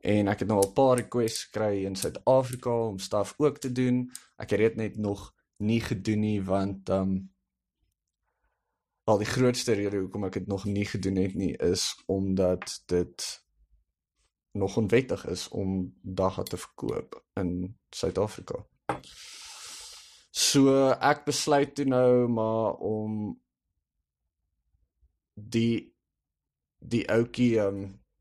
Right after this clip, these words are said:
bietjie 'n run vir sy money te gee in sy bedryf, en ek reach toe uit na al die mense wat my al gekontak het om cannabis content marketing vir hulle te doen hier in Suid-Afrika, en sê vir hulle,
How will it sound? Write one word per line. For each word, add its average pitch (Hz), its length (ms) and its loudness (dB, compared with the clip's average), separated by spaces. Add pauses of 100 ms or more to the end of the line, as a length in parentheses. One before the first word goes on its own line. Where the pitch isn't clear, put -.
(1500)
bietjie 107 240 0
'n 98 140 4
run 98 180 -2
vir 98 160 -10
sy - 160 -2
money 113 320 2
te 117 140 -6
gee 113 300 0 (520)
in 104 80 -6
sy 101 220 0
bedryf, 127 580 2 (600)
en 95 240 -2
ek 92 180 -2 (1200)
reach 110 240 0
toe 110 120 2
uit 107 240 2
na 95 360 -2 (180)
al 104 240 2
die 104 140 -4
mense 98 320 -2
wat 98 140 -2
my 98 180 0
al 92 80 0
gekontak 110 580 -2
het - 320 -2 (1000)
om 92 260 -2
cannabis 104 400 0
content 101 400 -2
marketing 98 440 -2
vir 98 100 0
hulle 95 180 0
te - 120 -16
doen 95 200 -4
hier 87 80 -2
in 87 80 -6
Suid-Afrika, 113 560 0
en 110 100 0
sê 95 180 -2
vir 98 140 -4
hulle, 98 80 2